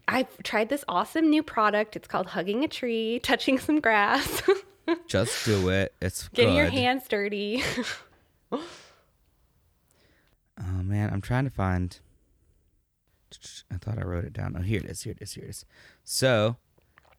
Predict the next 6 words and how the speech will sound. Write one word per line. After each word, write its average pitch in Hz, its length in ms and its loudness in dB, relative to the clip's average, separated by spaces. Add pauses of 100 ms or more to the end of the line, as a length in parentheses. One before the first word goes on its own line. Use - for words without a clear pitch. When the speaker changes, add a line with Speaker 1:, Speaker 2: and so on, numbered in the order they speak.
Speaker 2:
in 98 160 0
Tanzania, 113 920 2 (720)
the 107 100 0
residents 107 420 2
of 104 120 -4
Kokoda 120 680 2